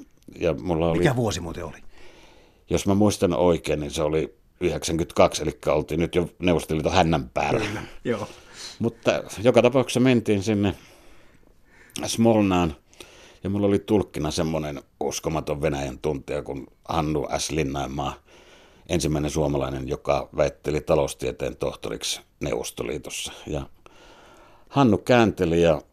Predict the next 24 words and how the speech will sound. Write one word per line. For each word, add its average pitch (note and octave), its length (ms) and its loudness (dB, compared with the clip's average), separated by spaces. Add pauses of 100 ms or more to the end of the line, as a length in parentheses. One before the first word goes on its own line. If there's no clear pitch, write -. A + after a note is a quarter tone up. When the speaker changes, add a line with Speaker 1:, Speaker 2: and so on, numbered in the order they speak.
(200)
Speaker 1:
Putin F2+ 460 0
oli D#2+ 280 0
etenkehtainen. D2 920 -2 (640)
Me F#2 120 4
ei F#2+ 80 8
puhuttu G2+ 400 2
näistä D2+ 320 -2
talo-, G2 320 2
suurista F2 400 2
talouskysymyksistä, D#2 920 -2
me D#2 100 -2
puhuttiin D#2 800 -2 (400)
Pietarin E2 480 2
elintarviketilanteessa. D#2 1120 2
Sillä, E2 240 0
siihen D#2+ 200 2
aikaan D2 280 -2
pelättiin C2+ 520 -2
näitä C#2 220 -6
nälkäpakolaisia. C#2+ 920 -4
Puhuttiin E2+ 500 0
konversiosta, C#2 920 0
että - 160 -8
miten D2+ 320 -2